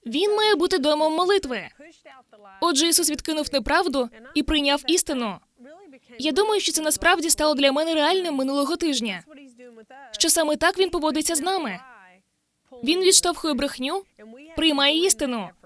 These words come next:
І нам необхідно приєднатись до нього у цьому. Знаєш, як це називається?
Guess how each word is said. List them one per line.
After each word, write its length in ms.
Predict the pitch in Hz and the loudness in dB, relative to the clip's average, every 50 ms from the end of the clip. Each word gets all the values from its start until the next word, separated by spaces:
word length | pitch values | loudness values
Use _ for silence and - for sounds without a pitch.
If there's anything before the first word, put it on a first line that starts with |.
| - _ _ - 165 _ _ _ _ _ _ _ _ - | -20 _ _ -20 -20 _ _ _ _ _ _ _ _ -8
І 100 | 285 294 | -4 -2
нам 200 | 302 320 311 302 | 0 0 0 2
необхідно 420 | 302 294 - - - 339 302 359 | 2 2 2 0 -2 -4 -4 -4
приєднатись 560 | 277 311 302 277 233 277 339 415 - 381 330 285 | -4 -2 -2 -2 0 0 0 0 0 0 -2 0
до 100 | 277 269 | 0 0
нього 280 | 262 262 262 262 277 | 0 0 -2 0 -2
у 80 | 311 349 | -2 0
цьому. 420 | 349 - 359 320 269 226 202 180 190 240 220 214 _ _ - 208 185 180 175 175 165 165 160 - - | 0 0 0 0 -2 -4 -6 -8 -12 -16 -20 -20 _ _ -20 -20 -20 -20 _ -20 -20 -20 -20 -12 -8
Знаєш, 300 | 269 254 349 415 415 - | -4 -2 0 2 2 2
як 100 | 392 - | 0 0
це 120 | - 330 | -2 -2
називається? 720 | 311 294 269 311 339 330 302 254 220 208 - 226 185 175 | -2 0 0 0 0 0 0 0 0 0 -2 -2 -4 -8